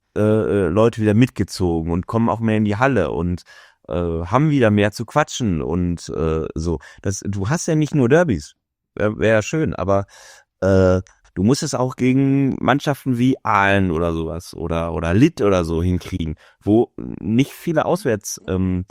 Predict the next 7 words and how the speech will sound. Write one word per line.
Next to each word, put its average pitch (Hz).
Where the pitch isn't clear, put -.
Fans 104
mitkommen, 87
wenn 98
überhaupt, 95
äh, -
Auswärtsfans 85
mitkommen. 82